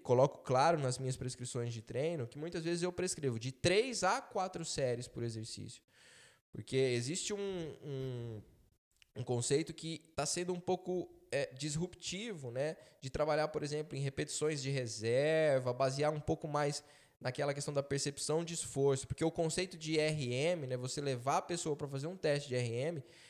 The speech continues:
esse cara vai chegar num grau extremo pra realizar esse teste. Existe uma diferença grande entre exercícios mono e multiarticulares.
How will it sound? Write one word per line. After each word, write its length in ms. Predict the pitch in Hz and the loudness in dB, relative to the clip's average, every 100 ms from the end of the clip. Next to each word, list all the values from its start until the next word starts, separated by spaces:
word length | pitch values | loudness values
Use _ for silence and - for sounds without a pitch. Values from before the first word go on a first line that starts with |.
| 139 | -6
esse 140 | 139 - | -2 2
cara 140 | 127 | 4
vai 120 | 131 | 4
chegar 360 | - 151 127 131 | 2 0 2 2
num 200 | 135 131 | 0 -2
grau 360 | 120 127 156 | 2 4 4
extremo 680 | 156 - - 147 170 247 175 | 2 -2 0 4 4 2 0
pra 120 | 156 | 0
realizar 400 | 143 127 123 117 | 0 0 -2 -2
esse 160 | 117 - | -4 -4
teste. 400 | - 120 156 - - - | -2 0 -2 -8 -18 -4
Existe 240 | 135 156 | -2 2
uma 100 | 165 | 2
diferença 540 | 151 - 160 165 170 160 | 2 4 4 4 2 2
grande 300 | 147 147 147 | 4 4 2
entre 160 | 147 | 0
exercícios 580 | 139 147 147 - 131 123 | -2 -2 -2 -2 -4 -4
mono 580 | 135 147 175 220 208 165 | 0 6 6 6 4 2
e 80 | 147 | 0
multiarticulares. 1200 | 143 156 160 147 131 - 123 113 123 151 160 | 2 2 2 0 -4 -6 -4 0 2 2 -2